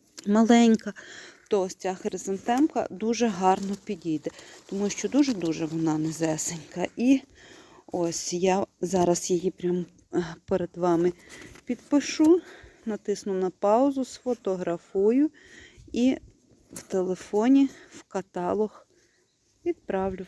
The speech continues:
фотографію. І так само паралельно занесу в ноутбук, ну, на той випадок, якщо, можливо, десь з телефоном щось станеться, не дай Бог, звичайно, ось так.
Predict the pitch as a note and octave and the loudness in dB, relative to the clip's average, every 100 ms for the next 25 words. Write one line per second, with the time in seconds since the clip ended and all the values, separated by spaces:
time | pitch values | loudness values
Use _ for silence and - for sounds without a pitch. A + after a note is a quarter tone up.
0 | - - - F3 - D3 C#3+ D3 - D#3+ | -14 -16 -14 -16 -14 -14 -14 -14 -16 -14
1 | - - - A3+ - G#3+ G3 - G3 G3 | -14 -10 -4 -4 -2 -2 -2 -2 0 2
2 | F#3 F#3 G3 F3+ F#3+ F#3 - F#3+ G#3 G#3 | 2 2 0 0 -2 -2 -6 -4 -2 -2
3 | A#3 F#4 - - - - - - - - | 0 0 -2 -20 -20 -20 -16 -16 -10 -2
4 | F#4+ F#4+ - G3 F#3+ G3+ F#3+ F3+ - C4+ | 0 0 -4 -2 -2 -4 -6 -8 -4 -4
5 | G#3 - E3 - F#3 D#3+ E3+ G#3+ C#4 F3 | -4 -6 -12 -10 -6 -4 -2 2 2 2
6 | E3+ - - _ _ _ _ _ _ _ | -4 -10 -18 _ _ _ _ _ _ _
7 | _ _ _ _ - - F3+ - G3+ G3 | _ _ _ _ -12 -6 -6 -4 -2 0
8 | - F3+ - G#3 A3+ B3 - A#3 A#3 A3+ | 0 -4 -2 0 2 0 0 0 0 0
9 | A#3 G#3 A3 G3+ G#3 A3+ G#3 G#3+ A3+ - | -2 0 -4 -4 -8 -4 -4 -2 -4 -4
10 | - D3 - | -10 -14 -14